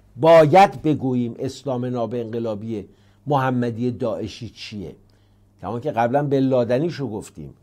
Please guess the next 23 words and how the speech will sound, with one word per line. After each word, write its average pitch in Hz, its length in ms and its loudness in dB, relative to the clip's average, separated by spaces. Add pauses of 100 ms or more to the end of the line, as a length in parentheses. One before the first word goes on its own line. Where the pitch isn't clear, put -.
(240)
حزب 123 300 -4
اللهیشو 127 580 0
گفتیم، 101 440 -10
ولاییشو 127 640 0
گفتیم، 90 500 -12 (560)
هادی 135 360 2
الامیریشو 123 880 -2
گفتیم، 85 460 -16 (420)
مقتدا 135 580 0
صدرشو 120 640 -4
گفتیم، 85 500 -16 (760)
داستان 139 640 -2
جیش 123 340 -4
المختارشو 127 800 -2
گفتیم 85 460 -16 (1700)
و 110 60 -6
اینه 156 280 -4
که 147 140 -12
باید 110 440 -6
بگیم، 95 340 -14 (840)
باید 120 260 -4
اینا 131 220 -2
رو 135 200 -4